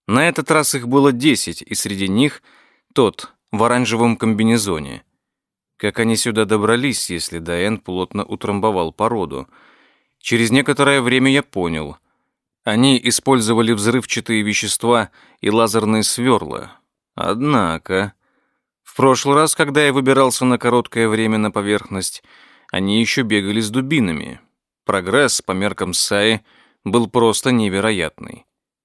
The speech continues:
В таком случае, пока мы не можем взлететь, надо их просто уничтожить или все же напугать. Но сначала я решил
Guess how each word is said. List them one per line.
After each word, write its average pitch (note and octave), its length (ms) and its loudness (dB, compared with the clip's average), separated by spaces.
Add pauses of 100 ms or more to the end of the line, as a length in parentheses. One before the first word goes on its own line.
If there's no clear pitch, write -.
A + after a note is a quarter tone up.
(140)
В - 80 -18
таком E3 260 2
случае, E3+ 440 2
пока C3+ 280 0
мы C3 120 2
не B2+ 100 4
можем A#2+ 300 4
взлететь, A2 560 -2
надо G2 180 -2
их - 260 -8
просто G2+ 360 -4
уничтожить G#2 800 -4 (1160)
или F#3 180 0
все C#3+ 260 0
же A2 520 2 (420)
напугать. C3 640 -2 (880)
Но A2+ 140 2
сначала A#2+ 440 0
я G#2+ 140 2
решил G#2+ 440 -2